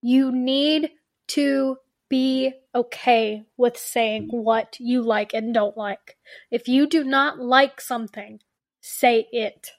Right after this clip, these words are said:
The other person is not a mind reader. You have to speak up. If you're not enjoying something or not enjoying it fully, you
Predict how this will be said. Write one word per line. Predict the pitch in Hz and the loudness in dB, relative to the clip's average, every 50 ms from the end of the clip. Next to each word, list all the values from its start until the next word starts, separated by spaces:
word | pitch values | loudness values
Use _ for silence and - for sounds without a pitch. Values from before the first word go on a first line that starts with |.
| _ _ _ _ _ _ _ _ _ _ _ _ _ - | _ _ _ _ _ _ _ _ _ _ _ _ _ -4
The | 277 262 - | -2 -2 0
other | - 254 262 277 285 | 2 2 6 6 4
person | 294 - - 202 - 294 - 330 294 285 | 4 4 4 4 4 4 0 -2 -2 -2
is | 262 226 226 | -6 -6 -10
not | 240 240 240 233 240 240 | -8 -6 -4 -2 -2 0
a | 254 254 | -2 -2
mind | 247 247 247 247 247 247 233 | -2 -2 -2 -2 -4 -6 -8
reader. | 220 214 208 202 202 208 196 208 _ _ _ _ _ _ _ _ _ _ _ _ _ _ _ _ | -8 -8 -8 -6 -6 -6 -6 -8 _ _ _ _ _ _ _ _ _ _ _ _ _ _ _ _
You | - 226 226 226 - 247 262 247 | -20 -18 -16 -6 0 0 2 2
have | - - - - - - 294 277 269 262 - | 0 -4 -8 -6 0 2 4 4 4 2 0
to | - 269 | -4 -4
speak | - - - - 254 226 - | -4 -4 -8 -8 -10 -4 -2
up. | 247 220 202 202 202 - _ _ | -2 -2 -2 -4 -8 -10 _ _
If | - 277 269 - 277 | 0 0 2 2 0
you're | 269 277 277 | 0 0 0
not | 277 254 262 262 269 285 302 285 277 254 - - _ _ _ _ _ _ _ _ _ _ _ | 0 0 0 2 4 2 2 2 -2 -8 -16 -18 _ _ _ _ _ _ _ _ _ _ _
enjoying | 269 262 262 269 254 311 370 440 466 415 339 294 262 | -2 0 0 0 0 0 -2 -2 -4 -6 -8 -10 -6
something | - 269 254 247 233 - 247 240 240 254 277 285 - _ _ _ _ _ | -2 -2 -2 -2 -2 -4 -4 -2 -2 -4 -6 -10 -12 _ _ _ _ _
or | - 262 262 262 269 254 | -4 -4 -4 -4 -6 -4
not | 247 262 262 254 | -2 -2 0 0
enjoying | 269 262 247 269 277 269 262 262 | -2 -2 0 2 2 2 0 -4
it | 208 - | -6 -8
fully, | - - - 302 370 349 269 247 285 302 - - _ | -12 0 2 2 4 4 4 4 2 0 -6 -6 _
you | 269 285 285 | 4 4 4